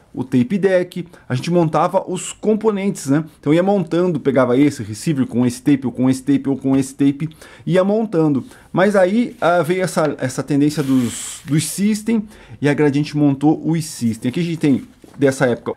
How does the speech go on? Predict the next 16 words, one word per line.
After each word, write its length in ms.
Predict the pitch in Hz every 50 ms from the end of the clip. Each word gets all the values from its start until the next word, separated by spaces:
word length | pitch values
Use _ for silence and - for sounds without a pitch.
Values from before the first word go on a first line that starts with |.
| _
aqui 160 | - 127 - 151
nós 160 | 143 135 131
temos 260 | - 135 123 123 117
o 100 | 117 120
S 560 | 127 135 143 147 139 - - - - 120 95 - - _ _ _ -
noventa 380 | 117 120 120 104 120 113 104 113
e 60 | 117
cinco 500 | 117 - - 220 240 254 240 269 269 262 - - - -
e 80 | - 269
o 120 | 277 240
S 300 | 175 160 165 165 165 -
cento 260 | 175 - 185 180 180 190
e 40 |
vinte 180 | 175 180 190 190
e 20 |
cinco. 440 | - - - 156 147 147 - - 104